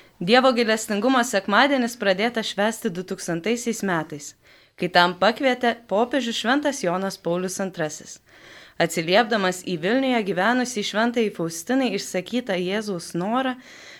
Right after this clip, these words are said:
pirmąjį sekmadienį po Šventų Velykų švęsti Dievo gailestingumo šventę.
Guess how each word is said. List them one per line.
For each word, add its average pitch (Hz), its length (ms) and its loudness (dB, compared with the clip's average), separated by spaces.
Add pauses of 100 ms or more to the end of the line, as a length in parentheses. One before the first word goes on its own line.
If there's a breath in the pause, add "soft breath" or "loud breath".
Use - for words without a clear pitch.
(100)
pirmąjį 302 400 6
sekmadienį 220 640 2
po 180 120 0
Šventų 175 440 -2
Velykų 220 480 0
švęsti 202 480 -2
Dievo 220 360 2
gailestingumo 170 760 -2
šventę. 151 560 -6